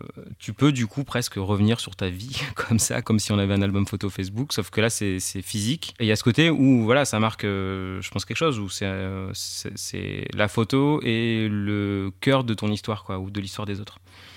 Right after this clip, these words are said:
Et c'est, ça marque un peu les années et c'est, euh, primordial d'avoir des images de ta vie et de, de ce que tu racontes ou même de, de la, des, des personnes qui t'entourent, évidemment, pas que de toi. Si, si c'est juste un travail égocentrique, c'est pas intéressant.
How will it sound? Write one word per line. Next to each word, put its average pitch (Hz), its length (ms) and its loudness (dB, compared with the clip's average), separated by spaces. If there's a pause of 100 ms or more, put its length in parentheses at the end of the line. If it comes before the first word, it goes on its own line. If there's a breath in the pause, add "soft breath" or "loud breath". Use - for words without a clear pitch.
(280 loud breath)
Et 92 120 -4
c'est, 95 280 -4
ça 98 160 2
marque 131 340 4
un 104 80 2
peu 120 200 2
les 101 200 2
années 120 460 6
et 101 40 2
c'est, 131 300 2
euh, 104 120 2 (580 soft breath)
primordial 131 520 6
d'avoir 113 300 2
des 104 320 0
images 113 300 2
de 104 100 -4
ta 101 120 -4
vie 98 140 -6 (380)
et 101 60 -2
de, 95 180 -2
de 92 120 -8
ce - 60 -10
que - 80 -4
tu - 100 -2
racontes 135 460 2
ou 110 100 -4
même 107 240 6
de, 95 320 -2
de 98 220 -4
la, 95 160 -6 (240)
des, 92 260 -4
des 95 200 -6
personnes 113 300 -2
qui - 120 -6
t'entourent, 110 320 -2
évidemment, 98 300 0
pas 101 140 -4
que - 100 -4
de - 60 -8
toi. 101 240 -4 (540 loud breath)
Si, - 220 -10
si - 240 -8
c'est - 140 -6
juste 101 160 -4
un 98 60 0
travail 98 280 -2
égocentrique, 101 460 -6
c'est - 80 -8
pas 101 100 -4
intéressant. 101 420 0